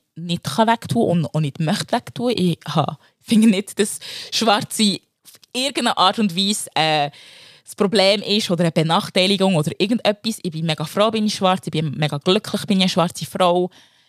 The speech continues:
Ähm, aber gleich müssen zu erleben, dass man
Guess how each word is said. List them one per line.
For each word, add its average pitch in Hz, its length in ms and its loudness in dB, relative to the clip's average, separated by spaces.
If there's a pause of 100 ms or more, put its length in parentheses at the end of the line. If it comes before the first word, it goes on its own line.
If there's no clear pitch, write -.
(220)
Ähm, 160 460 2 (140)
aber 170 560 0 (920)
gleich 220 580 -2
müssen 190 300 -2
zu - 120 -12
erleben, 175 720 2
dass - 200 -6
man 156 360 2